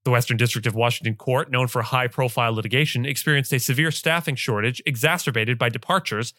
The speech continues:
which remained unaddressed during Trump's term as he prioritized states with Republican home state senators. Biden's selections are not only diverse demographically, but also professionally, bringing a variety of legal expertise to the bench, a departure from the usual appointments of former prosecutors and corporate lawyers.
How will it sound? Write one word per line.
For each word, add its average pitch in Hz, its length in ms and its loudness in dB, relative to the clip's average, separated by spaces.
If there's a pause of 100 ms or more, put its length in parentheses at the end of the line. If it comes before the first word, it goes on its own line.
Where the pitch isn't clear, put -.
(100)
which 156 200 0
remained 143 400 0
unaddressed 147 600 0
during 127 200 2
Trump's 127 320 0
term 120 320 0
as 120 140 2
he 135 80 0
prioritized 123 640 0
states 113 320 -2
with 120 160 -4
Republican 131 600 0
home 120 340 0
state 101 300 -2
senators. - 580 -2 (260)
Biden's 190 340 0
selections 139 480 0
are 147 60 0
not 139 180 2
only 127 220 2
diverse 127 380 0
demographically, 135 680 0
but 135 120 0
also 127 180 0
professionally, 123 680 -2
bringing 123 380 2
a 120 40 0
variety 127 380 0
of 113 100 -2
legal 123 200 2
expertise 117 480 -2
to - 60 -6
the 113 80 -2
bench, 131 380 0
a 139 100 2
departure 143 540 0
from 123 160 -2
the 120 80 0
usual 156 360 0
appointments 120 460 0
of 120 80 0
former 123 300 0
prosecutors 123 760 0
and 110 100 0
corporate 117 360 -2
lawyers. 120 480 0